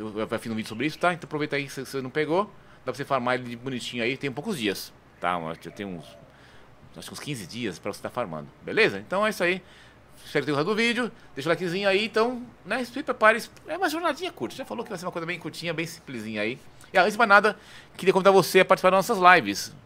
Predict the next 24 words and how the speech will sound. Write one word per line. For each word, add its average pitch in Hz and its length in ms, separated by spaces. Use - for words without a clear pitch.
tá? 135 200
Lembrando, 214 400
gente, 160 260
deixa 196 160
o 220 40
like 190 120
no 175 100
vídeo. 180 180
Eu 202 120
não, 196 180
não 262 80
tô 220 120
conseguindo 170 260
responder 151 400
mais 117 280
os 107 120
vídeos 101 420
aqui 92 300
no 87 240
canal, 85 380
porque - 180
eu 90 40
tô, 107 200
rapaz, 101 420